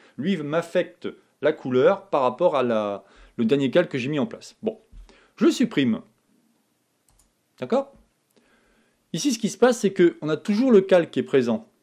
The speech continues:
Si vous cliquez ici, automatiquement, qu'est-ce qu'il va faire ? Il va purger les éléments inactifs. C'est-à-dire qu'il voit, ah, ah, vous avez plus que trois éléments dans votre scène, ok, donc lui, il est plus utile, je le supprime. Tout simplement. Si on prend le dernier, bah, c'est celui-ci. Vous voyez ? On va pouvoir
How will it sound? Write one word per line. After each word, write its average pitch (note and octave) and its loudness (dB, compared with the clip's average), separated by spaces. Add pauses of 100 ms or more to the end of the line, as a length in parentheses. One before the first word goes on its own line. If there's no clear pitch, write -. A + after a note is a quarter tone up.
(220)
Si - -4
vous D4+ 4
cliquez G#3 0
ici, G3 -2
automatiquement, G3 2
qu'est-ce A3+ -2
qu'il F3+ -4
va D3 2
faire ? A3 -2
Il E3 -10
va C#3 0
purger B3+ -4
les F#3 -2
éléments F3+ -2
inactifs. E3+ -4
C'est-à-dire - -8
qu'il C3 -10
voit, C3 -4
ah, - -14 (240)
ah, F3 -8
vous C3+ -8
avez C#3+ -8
plus D#3 -14
que E3+ -6
trois - -4
éléments F3 -2
dans D3+ -2
votre C#3 -4
scène, F#3+ -4
ok, C#3+ -8 (100)
donc C#3 -8
lui, F3 -8
il D3+ -8
est B2+ -4
plus D3+ -12
utile, F#3+ -10
je B2+ -12
le G3 -2
supprime. G2+ -10 (400)
Tout A3 -4
simplement. G3 -2 (480)
Si - 2
on A3+ 6
prend G#3 2
le F#3 0
dernier, D#3 2
bah, F3+ 2
c'est - -8
celui-ci. D#3+ -8
Vous - -20
voyez ? C#3+ -4 (240)
On A#3+ -2
va B3 6
pouvoir D#3 2